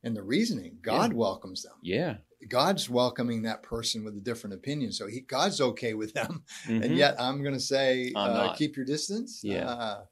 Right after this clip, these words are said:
Speaker 1: and boy, in our small group on Sunday, uh, Sunday late afternoon, early evening, we talked a lot about how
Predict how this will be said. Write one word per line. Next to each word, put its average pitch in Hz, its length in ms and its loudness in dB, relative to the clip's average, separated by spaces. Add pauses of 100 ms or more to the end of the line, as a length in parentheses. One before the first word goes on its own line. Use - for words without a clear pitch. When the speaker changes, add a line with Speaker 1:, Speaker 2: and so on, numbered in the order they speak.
(560)
Speaker 1:
and 110 140 -8
boy, 127 240 2
in 120 80 0
our 131 140 0
small 135 380 0
group 117 260 -2
on 110 100 -4
Sunday, 110 680 -2
uh, 104 140 -8
Sunday 120 300 -4
late 110 180 -2
afternoon, 110 460 -6
early 110 280 -6
evening, 110 360 -4
we 110 100 -8
talked 120 320 -6
a - 20 -4
lot 101 240 -2
about 95 420 -6
how 95 260 -12